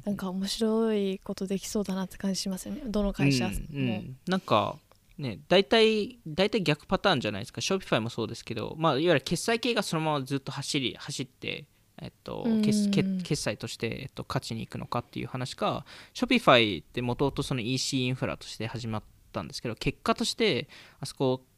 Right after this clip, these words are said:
Speaker 2: 決済の方が確か儲かってるはずなので、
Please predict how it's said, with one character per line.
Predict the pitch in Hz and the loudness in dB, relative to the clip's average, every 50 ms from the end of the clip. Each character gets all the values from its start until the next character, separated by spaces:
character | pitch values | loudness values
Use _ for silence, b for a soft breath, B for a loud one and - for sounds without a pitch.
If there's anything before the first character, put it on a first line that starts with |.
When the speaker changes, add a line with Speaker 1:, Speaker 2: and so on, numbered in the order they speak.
| _ _ | _ _
Speaker 2:
決 | - - 117 - | -2 -2 -2 0
済 | - 151 110 | 0 -2 -2
の | 104 117 | -2 -2
方 | 123 104 85 | -4 -4 -4
が | 87 92 76 - - | -4 -4 -6 -6 -6
確 | - 131 - - | -8 -8 -8 -8
か | - 110 | -6 -6
儲 | 113 113 | -6 -4
か | - - | -2 -4
っ | 131 - | -4 -4
て | - - | -6 -6
る | 113 | -6
は | 113 | -6
ず | - - | -6 -8
な | 107 101 98 | -10 -10 -10
の | 98 - | -12 -12
で、 | - 113 104 - - | -10 -10 -10 -10 -12